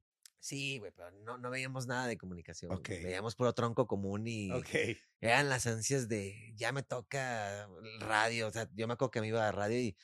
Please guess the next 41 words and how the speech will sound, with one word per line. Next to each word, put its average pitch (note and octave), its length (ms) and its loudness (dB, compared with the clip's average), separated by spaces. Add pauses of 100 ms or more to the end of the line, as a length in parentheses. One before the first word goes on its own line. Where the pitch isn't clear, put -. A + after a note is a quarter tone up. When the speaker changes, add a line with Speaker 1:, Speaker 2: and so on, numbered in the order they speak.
(380)
Speaker 1:
"Ay, - 280 -6
güey, - 140 -14
ya A2+ 80 -16
quiero A#2 200 -14
estar G2+ 340 -12
aquí, A2 340 -8
güey", F#2 200 -8
¿no? G2+ 340 -10
O G#2 140 0
te C3 80 2
ibas C3+ 120 6
a C3+ 60 2
televisión A2 580 2
y, A2 120 -8
"Puta, - 320 -12
¿cómo B2 160 -2
se A2 100 -4
prenden A#2 240 -2
las G2+ 140 -4
cámaras? G#2+ 360 -2
¿Cómo B2 160 -4
se A2 80 -6
llama A#2 100 -4
este A#2 120 -2
aparato? F#2+ 420 -4
¿Para G#2+ 120 -12
qué - 80 -12
sirve A#2+ 180 -4
ese A#2 140 -4
botón, G#2+ 340 -2
güey?". F2 120 -4 (160)
Speaker 2:
Claro. F2+ 420 -6
Speaker 1:
No, G#3 420 2
pues, D#3 220 -2
casi, F3+ 260 6
casi F#3 240 6
cuando D3 280 4
te C#3 100 6
vayas C#3+ 320 8
a A#2 200 2 (100)
terminar, B2 600 4